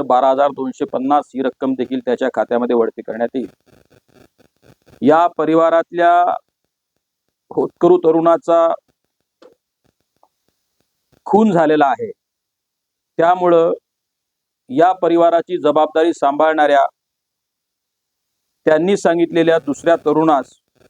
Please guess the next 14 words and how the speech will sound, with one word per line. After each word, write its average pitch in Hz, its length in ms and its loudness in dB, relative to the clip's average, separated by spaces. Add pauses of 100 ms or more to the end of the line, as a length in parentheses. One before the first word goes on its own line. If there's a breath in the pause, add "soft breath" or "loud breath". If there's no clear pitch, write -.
(320)
किंवा 175 260 2
तरुणीस 156 440 0
किंवा 160 160 2
परिवारातल्या 147 640 0
एकास 127 400 -2 (840)
राज्य 151 380 0
शासनाच्या 151 540 0
वतीनं 143 420 -2 (1500)
नोकरी 143 320 2
देखील 151 300 0
देण्यात 156 340 0
येईल. 160 240 -2 (600)
त्याही 156 200 2
पद्धतीचा, 139 640 -2